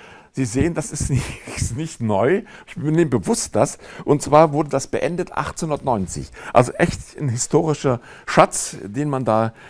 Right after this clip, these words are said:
ähm, den ich da nehme. Und was steht da drin? Kohlensäuren, im Kapitel Kohlensäure beträgt achtzehnhundertneunzig null Komma null vier Prozent.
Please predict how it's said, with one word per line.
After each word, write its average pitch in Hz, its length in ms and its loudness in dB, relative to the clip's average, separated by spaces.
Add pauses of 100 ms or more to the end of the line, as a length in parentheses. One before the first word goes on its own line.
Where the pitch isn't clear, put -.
(180)
ähm, 107 460 -2
den 110 260 -2
ich 104 80 -4
da 90 100 0
nehme. 123 520 0 (400)
Und 156 160 -4
was 156 100 0
steht 185 300 -2
da 120 80 2
drin? 185 400 -4 (440)
Kohlensäuren, 175 760 0
im 160 80 -8
Kapitel 143 380 -6
Kohlensäure 165 760 -4 (340)
beträgt 147 640 -4 (360)
achtzehnhundertneunzig 113 1500 -2 (420)
null 170 340 0
Komma 185 260 0
null 175 260 -2
vier 170 300 -6
Prozent. 147 760 -4